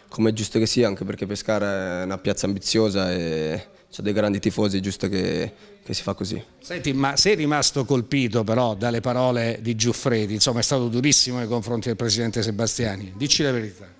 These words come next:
Speaker 1: No, ho letto l'intervista, ma non, non pensavo anche io sinceramente, no, non pensavo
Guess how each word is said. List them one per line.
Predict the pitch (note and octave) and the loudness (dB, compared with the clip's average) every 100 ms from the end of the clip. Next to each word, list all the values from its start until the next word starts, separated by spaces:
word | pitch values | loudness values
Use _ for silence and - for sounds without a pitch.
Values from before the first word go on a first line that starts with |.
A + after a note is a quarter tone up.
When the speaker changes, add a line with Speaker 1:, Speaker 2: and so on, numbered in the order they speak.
| - | 0
Speaker 1:
No, | E3+ | 2
ho | C#3 C#3 | 4 4
letto | C#3+ D#3 D#3+ | 4 2 4
l'intervista, | D#3 D3 E3 D3+ C3 | 2 4 2 2 2
ma | C#3+ | 4
non, | D3+ B2 - | 4 2 -2
non | E3+ | 0
pensavo | C#3+ D#3 - - C3+ | 0 0 0 0 2
anche | C#3+ C#3+ | 2 4
io | C3+ | 2
sinceramente, | G#2+ G#2+ A#2 G#2+ G#2+ A2 G#2 F#2 - | 2 -2 0 2 0 -2 -6 -6 -8
no, | D4 | -6
non | A#2 A2+ | -2 0
pensavo | B2+ A#2+ C3 B2+ | 0 2 2 4